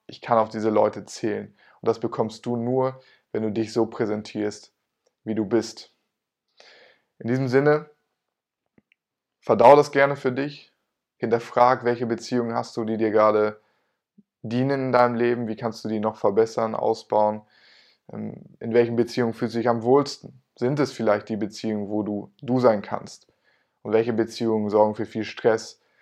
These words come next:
Welche Beziehungen ziehen dich runter? Und welche Beziehungen möchtest du in Zukunft, wenn du wirklich langfristig in die Zukunft deines Lebens schaust,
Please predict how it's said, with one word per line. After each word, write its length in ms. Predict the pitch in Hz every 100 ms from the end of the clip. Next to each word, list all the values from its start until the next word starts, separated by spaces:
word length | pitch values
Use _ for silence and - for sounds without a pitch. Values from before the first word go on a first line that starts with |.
| _ _ 107
Welche 240 | 110 113
Beziehungen 480 | 107 107 117 110 101
ziehen 200 | - 104
dich 200 | 98 -
runter? 500 | 113 110 110 104 - _ _ _ _ _
Und 540 | - 104 104 104 - _ _ _ -
welche 240 | 117 117
Beziehungen 720 | 104 104 - 110 101 101 104 _ _ _ _
möchtest 380 | 113 110 - 110
du 40 |
in 120 | 104
Zukunft, 640 | 104 - 147 127 104 - -
wenn 100 | 104
du 80 |
wirklich 240 | 104 107 104
langfristig 920 | 113 120 127 120 110 - 110 - _ _ _ _ _ _ _ _ -
in 80 |
die 100 | 104
Zukunft 460 | 98 139 139 135 117
deines 240 | 117 110
Lebens 320 | 110 113 107 -
schaust, 460 | - - - _